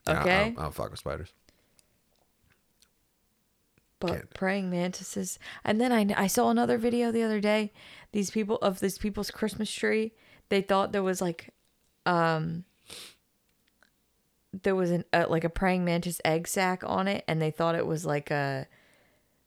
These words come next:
Speaker 2: an empty, like, beehive or something. You've seen 'em, right? They're, like,
Speaker 1: Yeah.
Speaker 2: really small, like, uh, and it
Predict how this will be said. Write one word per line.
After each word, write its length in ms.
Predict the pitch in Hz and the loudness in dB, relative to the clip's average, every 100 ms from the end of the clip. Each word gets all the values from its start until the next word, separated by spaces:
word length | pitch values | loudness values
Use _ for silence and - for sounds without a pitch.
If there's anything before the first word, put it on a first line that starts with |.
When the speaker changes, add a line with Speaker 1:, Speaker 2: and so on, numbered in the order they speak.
| _ _ _ _ _ _ _ _ _ _ _ - | _ _ _ _ _ _ _ _ _ _ _ 0
Speaker 2:
an 140 | 165 | 2
empty, 480 | - 170 - 175 156 | 2 0 0 2 2
like, 260 | 151 139 151 | 2 0 0
beehive 500 | 175 165 180 143 139 | 0 0 0 0 -2
or 60 | 151 | -2
something. 220 | 170 - | -2 -2
You've 160 | 214 | -2
seen 260 | - 202 143 | -2 -2 -2
'em, 180 | - 147 | -4 -4
right? 160 | 139 143 | -4 -2
They're, 140 | 147 | -2
like, 160 | 143 131 | 2 4
Speaker 1:
Yeah. 120 | 131 | 4
Speaker 2:
really 140 | 151 | 2
small, 440 | 147 - 160 139 139 | -2 -2 -2 -2 -2
like, 260 | 135 - - - - - - _ _ _ _ - | -4 -6 -14 -20 -20 -20 -20 _ _ _ _ 0
uh, 500 | 170 151 139 135 - _ _ _ - | 2 2 2 -2 -4 _ _ _ 2
and 140 | 165 | 2
it 220 | 151 - | 2 -4